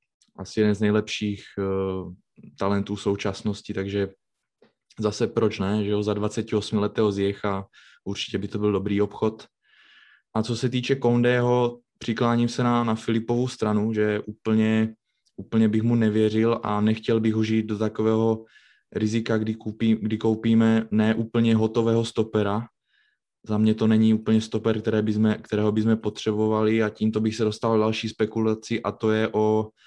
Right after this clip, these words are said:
to je spekulace o Marquinhosovi z Paříže. Marquinhos už několik let prokazuje v Paříži,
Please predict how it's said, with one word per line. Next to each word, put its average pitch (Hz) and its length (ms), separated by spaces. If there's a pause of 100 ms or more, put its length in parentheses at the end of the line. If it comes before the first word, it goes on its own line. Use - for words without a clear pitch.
(180)
to 110 100
je 107 80
spekulace 110 720
o 107 160
Marquinhosovi 110 680
z - 100
Paříže. 107 520 (680)
Marquinhos 110 760 (720)
už - 300
několik 110 440
let 110 180
prokazuje 110 760
v - 120
Paříži, 107 720